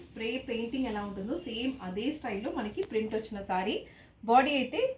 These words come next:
లైట్ బేజ్ షేడ్ with blue color కాంబినేషన్‌లో కంప్లీట్ సిల్వర్ చెక్స్ ప్యాటర్న్‌లో వస్తుంది. And మొత్తం షేడెడ్ సారీ ఇది. So, అక్కడక్కడ స్ప్రే ప్రింట్ లాగా వచ్చింది. And హైబిస్కస్ ఫ్లవర్స్ అనేది మనకి ప్రింటెడ్ ఫ్లవర్స్ లాగా వస్తుంది. రన్నింగ్ పళ్ళు వస్తుంది. బ్లౌజ్ అయితే ఇలా ఉంటుంది.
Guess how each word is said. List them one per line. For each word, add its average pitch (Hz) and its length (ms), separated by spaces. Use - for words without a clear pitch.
లైట్ 233 280
బేజ్ 247 320
షేడ్ 269 260
with 220 200
blue 220 220
color 226 220
కాంబినేషన్‌లో 202 580
కంప్లీట్ 226 440
సిల్వర్ 220 360
చెక్స్ 214 300
ప్యాటర్న్‌లో 196 480
వస్తుంది. 190 360
And 220 200
మొత్తం 220 340
షేడెడ్ 214 360
సారీ 175 280
ఇది. 160 200
So, 196 280
అక్కడక్కడ 233 540
స్ప్రే 226 320
ప్రింట్ 226 220
లాగా 208 200
వచ్చింది. 214 360
And 311 160
హైబిస్కస్ 226 580
ఫ్లవర్స్ 202 360
అనేది 196 320
మనకి 202 200
ప్రింటెడ్ 202 440
ఫ్లవర్స్ 196 420
లాగా 190 200
వస్తుంది. 202 460
రన్నింగ్ 262 400
పళ్ళు 220 260
వస్తుంది. 226 460
బ్లౌజ్ 202 300
అయితే 202 200
ఇలా 202 140
ఉంటుంది. - 340